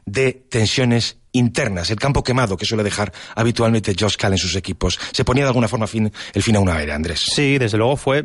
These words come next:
Speaker 2: mm, entrar prácticamente lleno en una espiral de caos, en el ojo del huracán de repente, después de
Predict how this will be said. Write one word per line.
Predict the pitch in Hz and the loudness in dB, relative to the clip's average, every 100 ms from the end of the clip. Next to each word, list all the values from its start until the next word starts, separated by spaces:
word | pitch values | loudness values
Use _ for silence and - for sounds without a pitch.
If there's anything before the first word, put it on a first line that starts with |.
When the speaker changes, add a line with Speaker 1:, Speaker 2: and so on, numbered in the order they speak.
| - | -4
Speaker 2:
mm, | 143 117 110 - | -8 -4 -4 -4
entrar | 113 123 135 | -2 -2 0
prácticamente | 135 - 143 139 139 135 | -2 -2 0 2 2 2
lleno | 131 147 | 2 2
en | 131 | 2
una | |
espiral | 139 - - 120 135 | 0 -2 -2 0 0
de | 143 | 0
caos, | 123 170 107 - | 0 0 0 -4
en | 107 | -2
el | 101 | 0
ojo | 120 156 | 0 0
del | 143 | 2
huracán | 123 113 143 | 2 0 0
de | 127 | 0
repente, | 113 107 135 131 185 | 0 0 -2 0 0
después | 143 - 117 | 0 0 0
de | 123 | 0